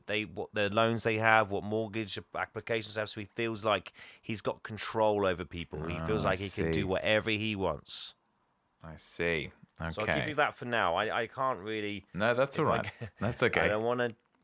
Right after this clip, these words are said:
Speaker 1: you know, I don't wanna spoil the,
Speaker 2: <laughs>
Speaker 1: the enjoyment about the <laughs> unveiling later.
Speaker 2: Okay, no worries. That's all right. All right. Well, it's good to know that he is just a piece of garbage.
Speaker 1: Yeah, he is. He is.
Speaker 2: Um,
Speaker 1: He is.
Speaker 2: okay.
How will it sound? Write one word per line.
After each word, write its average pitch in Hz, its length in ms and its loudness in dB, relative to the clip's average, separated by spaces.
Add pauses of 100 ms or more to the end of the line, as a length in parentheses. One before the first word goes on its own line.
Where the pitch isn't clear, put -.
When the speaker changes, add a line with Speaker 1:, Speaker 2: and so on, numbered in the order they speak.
(140)
Speaker 1:
you 120 100 -6
know, 101 100 4
I 107 60 4
don't 143 100 0
wanna 160 100 0
spoil 131 640 2
the, 104 380 4
Speaker 2:
<laughs> - 40 -8
Speaker 1:
the 101 220 0
enjoyment 95 560 0
about 95 260 2
the 107 80 0
<laughs> 90 60 -8
unveiling 107 640 0 (120)
later. 92 480 -4
Speaker 2:
Okay, 95 380 6
no 90 160 4
worries. 82 220 4
That's 92 200 0
all 95 60 2
right. 80 220 0
All 90 120 6
right. 73 200 4
Well, 92 140 2
it's 95 120 -2
good - 200 -2
to 107 80 -2
know 95 200 4
that 85 240 2 (380)
he 98 260 4
is 87 160 2
just - 320 0
a 69 100 -4 (340)
piece - 240 0
of 69 220 -8
garbage. - 840 0 (380)
Speaker 1:
Yeah, 98 280 -4
he 117 260 -2
is. 76 260 -6
He 98 140 -6
is. 87 60 -4
Speaker 2:
Um, 90 340 6
Speaker 1:
He 92 80 -4
is. 82 100 -4 (200)
Speaker 2:
okay. 76 480 2